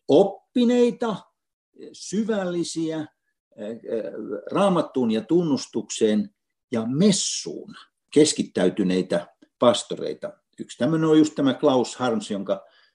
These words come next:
teoksia varsinkin ruotsin kielellä, ö, myöskin Pohjoismaissa luettiin. On meillä vissiin suomeksikin joku pieni häneltä. Mulla on muun muassa Klaus Harmsin postilla, jonka on omistanut Zacharias Topelius. Mä olen saanut jostain huutokaupassa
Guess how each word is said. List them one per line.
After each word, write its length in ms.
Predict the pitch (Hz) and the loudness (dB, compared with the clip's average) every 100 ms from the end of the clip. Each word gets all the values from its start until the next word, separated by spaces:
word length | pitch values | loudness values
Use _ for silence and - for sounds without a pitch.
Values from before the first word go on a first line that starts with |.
| _ | _
teoksia 480 | 123 120 104 - 104 | 4 4 4 -4 -4
varsinkin 540 | 117 104 101 87 92 _ _ _ _ - - | -4 -6 -10 -12 -14 _ _ _ _ -20 -16
ruotsin 560 | 95 92 139 120 - 95 | -10 -2 0 0 -4 -8
kielellä, 520 | 90 92 85 82 82 - _ _ | -6 -6 -6 -8 -10 -14 _ _
ö, 160 | - - | -16 -12
myöskin 500 | 101 101 - 92 92 | -4 -4 -4 -8 -2
Pohjoismaissa 580 | 113 98 92 92 85 90 | 2 2 0 -2 -2 2
luettiin. 540 | 95 90 - - 85 87 - | 2 2 -2 -6 -4 -4 -2
On 100 | 107 | 2
meillä 280 | 131 127 - | 4 4 2
vissiin 320 | 127 - 123 | -6 -2 -4
suomeksikin 560 | - 123 95 87 - 98 | 0 0 0 -4 -4 -2
joku 240 | 95 82 | -2 -6
pieni 360 | - 98 85 - | 0 0 0 -4
häneltä. 420 | 87 82 78 - _ - - - _ _ - | -8 -8 -10 -14 _ -20 -20 -20 _ _ -2
Mulla 260 | 110 120 | 4 6
on 100 | 107 | 6
muun 140 | 107 110 | 2 0
muassa 240 | 107 - | 0 -2
Klaus 380 | 107 117 110 104 | -2 -2 -2 -4
Harmsin 520 | 110 110 104 98 95 | -2 -2 -4 -10 -4
postilla, 480 | 117 107 - 95 92 | -2 -2 -4 -4 -2
jonka 220 | 92 92 | -4 -4
on 100 | 95 | -4
omistanut 540 | 110 104 - 92 90 - | -2 -2 -4 -6 -6 -6
Zacharias 480 | 101 98 92 87 - | -2 0 0 -4 2
Topelius. 600 | 117 - - - - - | 2 2 -4 -4 -14 -14
Mä 80 | - | -14
olen 180 | - - | -12 -8
saanut 240 | 78 82 | -8 -6
jostain 360 | 87 - 71 - | -10 -10 -12 -6
huutokaupassa 800 | 82 - - - - - - | -6 -8 -14 -14 -8 -10 -10